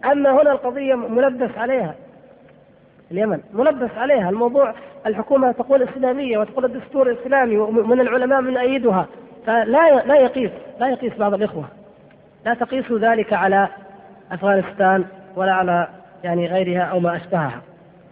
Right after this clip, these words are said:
قد يقول بعض الإخوان: "طيب إذن البديل ما هو؟ أن ننضم إلى الأحزاب السياسية وندخل البرلمان ونتحول للعمل السياسي؟" نقول: "لا، أيضًا ليس هذا المقصود،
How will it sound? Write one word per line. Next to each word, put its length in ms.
قد 100
يقول 260
بعض 200
الإخوان: 340
"طيب 220
إذن 180
البديل 440
ما 100
هو؟ 200
أن 140
ننضم 480
إلى 80
الأحزاب 520
السياسية 720
وندخل 440
البرلمان 560
ونتحول 880
للعمل 340
السياسي؟" 560
نقول: 300
"لا، 160
أيضًا 240
ليس 260
هذا 280
المقصود، 460